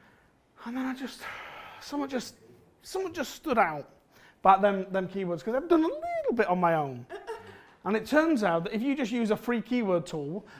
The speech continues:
and type in domain name expiration, they're exactly the same of what she said.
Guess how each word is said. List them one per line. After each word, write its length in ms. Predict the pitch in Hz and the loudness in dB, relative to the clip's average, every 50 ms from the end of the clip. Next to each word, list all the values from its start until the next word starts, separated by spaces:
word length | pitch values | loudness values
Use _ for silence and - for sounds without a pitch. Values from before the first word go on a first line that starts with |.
| - - | -8 -6
and 140 | 185 190 - | -6 -2 2
type 280 | 202 226 226 202 220 | 4 6 6 6 4
in 100 | 226 208 | 2 2
domain 260 | 214 214 226 220 214 | 2 2 4 4 4
name 180 | 214 208 202 202 | 4 2 2 0
expiration, 600 | 208 180 170 196 202 202 196 190 - 165 165 165 - - - - - | 0 -2 0 2 4 4 4 2 0 -4 -8 -8 -10 -16 -8 0 4
they're 160 | 247 240 240 | 4 6 6
exactly 400 | 226 170 180 262 226 - 233 220 | 4 6 8 8 8 8 6 2
the 100 | 226 220 | 2 2
same 420 | 220 - 262 247 208 185 175 180 180 | 2 2 2 2 4 2 0 -2 -2
of 120 | 190 185 | -2 0
what 180 | 185 208 220 - | 2 2 2 2
she 240 | - - 220 208 190 | 0 -2 0 0 0
said. 340 | - - 226 190 170 - | 4 6 8 8 8 6